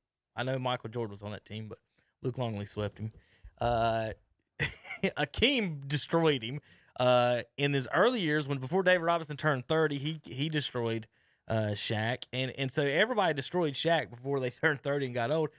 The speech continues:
When did Shaq win his championships? After the, all the centers retired. Akeem, Robinson, Ewing, they're all gone. Shaq wins three championships with the best guard in the N B A on his team.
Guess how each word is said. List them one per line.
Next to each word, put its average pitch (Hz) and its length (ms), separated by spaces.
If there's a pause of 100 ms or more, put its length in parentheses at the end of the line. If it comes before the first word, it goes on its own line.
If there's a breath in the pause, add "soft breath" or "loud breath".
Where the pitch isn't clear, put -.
(180 soft breath)
When 226 160
did 233 80
Shaq 202 240
win 170 100
his 151 120
championships? - 640 (760)
After 175 320
the, 160 140
all 165 220
the 175 80
centers 165 380
retired. 123 600 (380)
Akeem, 156 520 (180)
Robinson, 151 600
Ewing, 156 220
they're 139 100
all 226 240
gone. 170 440 (240)
Shaq 180 280
wins 165 240
three 175 180
championships 151 500
with 170 220
the 156 80
best 156 340 (320)
guard 131 580 (420)
in 123 100
the 123 140
N 123 80
B 139 120
A 147 120
on 117 140
his 110 120
team. - 300